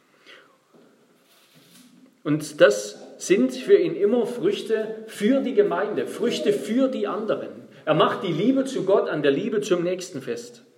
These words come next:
Jakobus spricht immer im Plural, ja, er spricht immer die ganze Gemeinde an. Ein Christ ist ein Teil der Versammlung der Gläubigen.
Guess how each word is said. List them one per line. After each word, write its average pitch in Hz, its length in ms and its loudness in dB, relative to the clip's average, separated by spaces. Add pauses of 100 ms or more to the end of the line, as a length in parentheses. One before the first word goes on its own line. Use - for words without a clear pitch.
(520)
Jakobus 214 420 6
spricht - 320 -2
immer 240 240 4
im 175 80 0
Plural, 127 480 -2
ja, 127 160 -2
er 165 80 0
spricht 190 240 0
immer 233 180 2
die 185 100 -2
ganze 185 320 2
Gemeinde 156 480 0
an. 107 100 -8 (840)
Ein 151 120 2
Christ - 340 2
ist 196 140 0
ein 160 120 4
Teil 165 260 2
der 185 100 4
Versammlung 165 520 0
der 151 100 2
Gläubigen. 170 560 -2